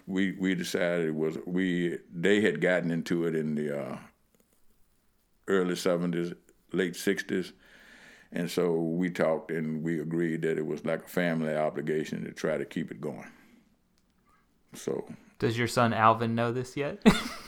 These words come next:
Speaker 1: Well, yeah, but it, uh, no, in, in our talk, I told my mother, "I'm not obligating my family to it." I said,
Speaker 2: Yeah.
Speaker 1: "I will, I will dedicate,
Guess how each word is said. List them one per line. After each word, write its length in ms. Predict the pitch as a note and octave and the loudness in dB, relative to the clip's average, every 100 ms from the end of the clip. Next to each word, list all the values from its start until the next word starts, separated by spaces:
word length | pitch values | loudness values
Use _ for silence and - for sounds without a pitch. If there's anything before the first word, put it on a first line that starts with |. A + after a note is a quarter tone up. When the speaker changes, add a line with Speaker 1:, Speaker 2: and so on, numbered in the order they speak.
| - F4 - - - - | -16 -12 -12 -14 -20 -6
Speaker 1:
Well, 200 | - A#3 | 4 6
yeah, 220 | G3 G#3 E3+ | 8 8 6
but 200 | C#3 D3+ | 6 2
it, 140 | D#3+ | 2
uh, 140 | D3 | 2
no, 400 | D3+ D#3 C#3+ C3+ - B2 D#3+ | 4 6 6 4 0 0 4
in, 240 | B2+ C3+ C3+ | 4 4 4
in 160 | C#3+ C#3+ | 4 4
our 160 | B2+ | 4
talk, 340 | B2 F3+ E3+ C#3 | 4 4 4 4
I 100 | A#2 | 2
told 300 | D#3 D3 D3+ | 4 2 2
my 80 | A#2+ | 2
mother, 260 | A2 G#2 G2+ | 4 4 4
"I'm 100 | B2 | 2
not 360 | C3 A2+ B2+ | 4 6 4
obligating 360 | G#2+ F#2+ G2+ E2+ | 2 2 0 0
my 180 | F2 E2+ | -2 -2
family 460 | - A2 C3 A#2 D#2 | -2 -2 0 0 -2
to 180 | - G#1 | -4 -6
it." 100 | G1+ | -6
I 20 | |
said, 280 | E2 - - | -4 -4 0
Speaker 2:
Yeah. 100 | G2 | 4
Speaker 1:
"I 40 | A2+ | 6
will, 200 | G#2 - | 4 2
I 180 | G2 C#3 | 6 6
will 300 | C#3+ G#2 E2+ | 6 4 2
dedicate, 640 | A2+ F#2+ F2+ E2 F2+ E2 | 0 2 2 0 0 0